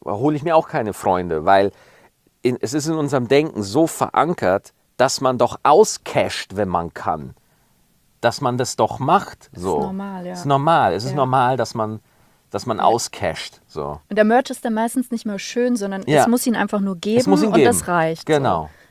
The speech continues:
Speaker 2: Ja, das
Speaker 1: genau.
Speaker 2: stimmt. Ja gut, der Manager wird vielleicht nicht so froh drüber sein, <laughs> dass es kein Merch gibt. Dafür gibt's jetzt bald das Buch.
Speaker 1: Ja.
Speaker 2: Ähm, was glaub-, also,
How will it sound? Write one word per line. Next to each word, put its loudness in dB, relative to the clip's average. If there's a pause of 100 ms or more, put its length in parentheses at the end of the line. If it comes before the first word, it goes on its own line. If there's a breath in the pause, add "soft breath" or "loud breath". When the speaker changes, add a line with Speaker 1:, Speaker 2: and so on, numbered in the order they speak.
Speaker 2:
Ja, 0
das 0
Speaker 1:
genau. -4
Speaker 2:
stimmt. -6 (400 soft breath)
Ja -6
gut, -6
der -4
Manager -4
wird -12
vielleicht -12
nicht -18
so -14
froh -16
drüber -14
sein, -10
<laughs> 2
dass 2
es -10
kein 4
Merch 6
gibt. 2
Dafür 4
gibt's -6
jetzt -8
bald -6
das -14
Buch. -6
Speaker 1:
Ja. 4 (520 loud breath)
Speaker 2:
Ähm, 2 (1400)
was 0
glaub-, 0
also, -4